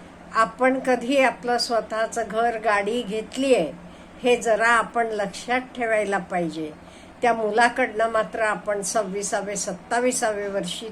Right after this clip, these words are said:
त्याचं स्वतःचं घर पाहिजे, शेती पण पाहिजे गावाकडे. शेतीत काही करणार नाही ते, पण शेती पण पाहिजे, कार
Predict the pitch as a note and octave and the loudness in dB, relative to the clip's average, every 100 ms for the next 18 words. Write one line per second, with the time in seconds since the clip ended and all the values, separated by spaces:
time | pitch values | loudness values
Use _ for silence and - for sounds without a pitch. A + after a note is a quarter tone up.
0 | F#3 G#3+ G3 F3+ G#3 A#3+ - - - - | -10 -8 -6 -4 -4 -6 -10 -20 -20 -20
1 | - - A3+ G3+ F3 G3+ A3+ - C4 F#3+ | -10 -4 0 0 -2 -2 -2 0 0 0
2 | A#3+ A#3 G3+ - F#3+ F3 F3 D#3+ C3 - | 0 0 -2 -4 -2 -2 -4 -6 -8 -6
3 | - A3+ - C4+ C4 C4 B3+ B3+ A#3+ A3 | 0 0 0 -2 -2 0 0 0 0 0
4 | G#3+ A3+ G3+ G3+ F#3+ F#3+ G3+ F#3 F3+ D3+ | 0 -2 0 0 0 -2 -2 -4 -2 -2
5 | F3 F3 G3+ G3+ B3+ B3+ C4+ C4 B3+ A3+ | -4 -6 -8 -6 -6 0 0 0 -2 -2
6 | B3 A#3+ A#3+ G#3+ G#3 B3 - A#3 G#3+ G#3+ | -2 -2 -4 -4 -4 -8 -6 -8 -8 -10
7 | G3+ F#3+ F#3+ F#3+ F3+ E3+ E3 D3 D3+ C#3 | -10 -10 -8 -8 -6 -6 -6 -6 -10 -14
8 | - - - - - - B3+ B3 | -18 -20 -20 -20 -16 2 6 6